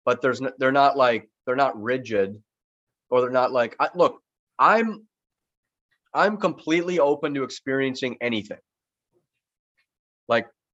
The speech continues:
minus any sort of, um, mood altering chemicals.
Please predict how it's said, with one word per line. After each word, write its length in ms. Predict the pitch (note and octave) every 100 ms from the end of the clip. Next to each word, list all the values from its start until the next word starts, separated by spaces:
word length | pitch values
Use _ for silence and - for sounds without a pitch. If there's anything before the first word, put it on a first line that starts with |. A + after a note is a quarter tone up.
| _ _ _ _ _ _ _ _ _ _ _ _ _ _ _
minus 640 | A#2+ C#3 D#3 D#3 C#3 - -
any 200 | C3 D3
sort 280 | C#3+ C#3+ C3
of, 200 | B2 A2 _ _ _
um, 400 | B2 A2+ G#2+ G#2+ -
mood 300 | A#2 C3 B2+
altering 400 | A#2+ A#2 A#2 G#2
chemicals. 720 | A#2 G#2+ G2 E2 - -